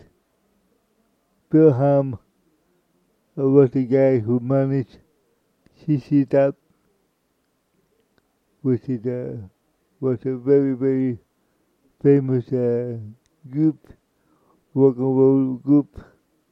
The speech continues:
Uh, one of them died already, I think.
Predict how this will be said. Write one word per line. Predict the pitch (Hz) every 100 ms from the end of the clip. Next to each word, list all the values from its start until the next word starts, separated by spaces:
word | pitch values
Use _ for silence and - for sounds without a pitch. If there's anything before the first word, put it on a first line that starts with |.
| _ _ _ _ _ _ _ _ _ -
Uh, | 131 127 127 123 123 110 _ _ _ _ _ _ _ _ _ _ _ _ _ _ _ _ _
one | 139 143 143
of | 131
them | 139 131 123
died | 127 127 123
already, | 123 127 131 127 127 120
I |
think. | 113 135 135